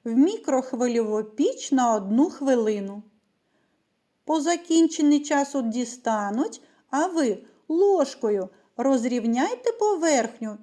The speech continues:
щоб була гладенька. Залишаємо до наступного дня, щоб стало твердим.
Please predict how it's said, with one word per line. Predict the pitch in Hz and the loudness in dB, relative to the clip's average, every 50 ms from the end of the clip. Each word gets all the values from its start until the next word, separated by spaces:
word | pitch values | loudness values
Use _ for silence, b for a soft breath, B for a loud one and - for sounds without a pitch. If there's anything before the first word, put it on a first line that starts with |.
| - | -20
щоб | - - - - - 254 233 214 196 | -18 -16 -14 -6 -2 -2 -2 -2 -2
була | 190 214 214 214 208 220 247 | -4 -4 -2 0 0 0 0
гладенька. | 320 403 339 269 269 240 233 220 196 190 214 214 208 208 202 190 196 - 208 202 208 - _ _ _ _ _ _ _ _ _ _ _ _ _ _ _ _ _ _ _ _ _ _ _ _ _ _ _ _ | -2 -4 -4 -2 -2 0 0 -2 -2 -4 -4 -4 -6 -6 -8 -10 -10 -12 -12 -12 -14 -18 _ _ _ _ _ _ _ _ _ _ _ _ _ _ _ _ _ _ _ _ _ _ _ _ _ _ _ _
Залишаємо | 220 202 262 277 294 311 320 320 - 427 466 523 523 494 466 466 453 392 | -6 -2 0 0 0 0 -2 -4 -6 -6 -6 -4 -6 -6 -6 -6 -6 -2
до | 262 254 269 262 | 0 0 2 2
наступного | 254 254 247 254 - - - 392 415 403 403 381 349 320 330 | 2 0 -2 -4 -6 -4 -2 -2 -2 -2 -4 -4 -2 -2 -2
дня, | 285 240 254 262 254 262 269 262 B B B B B | 0 0 0 0 0 -2 -4 -8 B B B B B
щоб | - - - - 233 208 - | -20 -10 -6 -6 -6 -6 -6
стало | - - - - 240 262 339 415 403 285 | -12 -14 -6 -2 -2 0 0 0 -2 -4
твердим. | - - 233 226 220 214 190 180 214 208 202 202 208 | -6 -4 -4 -4 -4 -4 -4 -4 -4 -4 -4 -8 -12